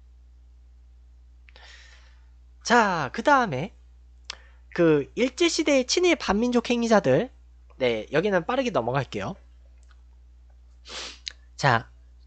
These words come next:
당연히 을사오적, 부-, 정미칠적, 경수국적들 포함되고요. 을미사변 가담자 포함되고요.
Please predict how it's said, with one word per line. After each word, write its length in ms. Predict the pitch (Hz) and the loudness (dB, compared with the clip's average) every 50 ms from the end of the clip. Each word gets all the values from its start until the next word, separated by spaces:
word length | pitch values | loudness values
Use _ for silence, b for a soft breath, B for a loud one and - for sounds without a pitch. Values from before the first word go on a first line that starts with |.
| - - - - - - - - - - - - - - - - - - | -20 -20 -20 -20 -20 -20 -20 -20 -20 -20 -20 -20 -20 -20 -20 -20 -12 -4
당연히 460 | - - 160 214 254 269 269 254 - - | -2 2 4 6 6 4 4 0 0 2
을사오적, 640 | 131 160 170 - - 262 247 226 226 220 214 - - | 2 2 2 2 4 4 6 6 6 4 2 -2 -4
부-, 160 | - 208 - - | -8 -18 -14 -8
정미칠적, 800 | - - 151 151 175 202 196 - - 240 - - - 220 214 - | -4 -2 0 0 0 0 -2 -2 -4 -6 -4 -2 0 -2 -2 -2
경수국적들 1000 | - 139 139 143 - 190 175 - - 107 - - - - - - 107 90 76 - | -4 -6 -4 -2 0 -2 -2 -2 -4 -10 -4 0 0 0 0 -4 -8 -8 -8 -10
포함되고요. 540 | - - 196 185 185 151 110 104 95 90 92 | -6 -4 -2 -2 -2 -2 -4 -6 -8 -8 -6
을미사변 500 | 113 131 143 156 151 165 156 143 139 135 | -4 -2 -2 0 0 0 0 0 -2 -2
가담자 400 | - - - 110 107 107 131 127 | -4 -8 -10 -10 -10 -8 -10 -10
포함되고요. 580 | - - 196 190 170 - 101 - - 95 - | -8 -6 -6 -6 -6 -8 -10 -12 -14 -14 -14